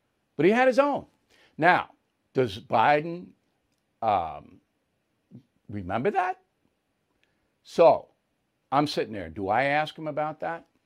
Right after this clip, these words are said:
Woman's name was Tara Reid. Do I ask him about that? If Stephanopoulos asked him, he would never again have access to Joe Biden. Any journalist who asked Biden about that face-to-face,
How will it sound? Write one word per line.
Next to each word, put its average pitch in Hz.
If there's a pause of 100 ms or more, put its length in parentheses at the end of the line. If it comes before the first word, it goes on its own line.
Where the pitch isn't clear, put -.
(460)
Woman's 123
name 143
was 123
Tara 147
Reid. 101 (1160)
Do -
I -
ask -
him 165
about 147
that? 147 (300)
If 196 (340)
Stephanopoulos 151
asked 147
him, 107 (140)
he 156
would 143
never 165
again 123
have 87 (140)
access 95
to 98
Joe 82
Biden. 69 (1040)
Any 185
journalist 156
who 123
asked 123
Biden 113
about 110
that 117
face-to-face, 107